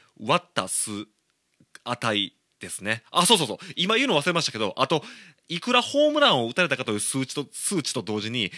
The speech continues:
いくらフォアボールを出したかというのも重要な数字ですね。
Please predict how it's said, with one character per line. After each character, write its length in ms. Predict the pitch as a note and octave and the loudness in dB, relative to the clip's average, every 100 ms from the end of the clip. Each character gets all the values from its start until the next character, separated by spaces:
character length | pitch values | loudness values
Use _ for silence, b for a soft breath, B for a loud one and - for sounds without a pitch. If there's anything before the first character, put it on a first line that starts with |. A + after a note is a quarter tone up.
| B - | B -12
い 100 | D3+ | -8
く 180 | - | -2
ら 160 | B3 C4+ | 2 0
フ 160 | - D#3+ | 0 2
ォ 100 | D3+ | 4
ア 80 | |
ボ 180 | C#3+ G3 | 4 4
ー 40 | D3+ | 2
ル 80 | |
を 60 | G#2 | -2
出 140 | F2+ | -4
し 40 | G#2 | -2
た 100 | D#3 | -2
か 100 | D3 | 0
と 80 | G#2+ | -2
い 40 | |
う 20 | |
の 80 | G#2 | -2
も 100 | F#2 | -4
重 240 | F2 G#2+ | -6 -4
要 80 | B2 | -4
な 120 | G2+ | -4
数 220 | F#2+ A2+ G2 | -6 -8 -8
字 80 | |
で 60 | F2 | -10
す 120 | - | -6
ね。 200 | F#2+ C3+ | -2 -2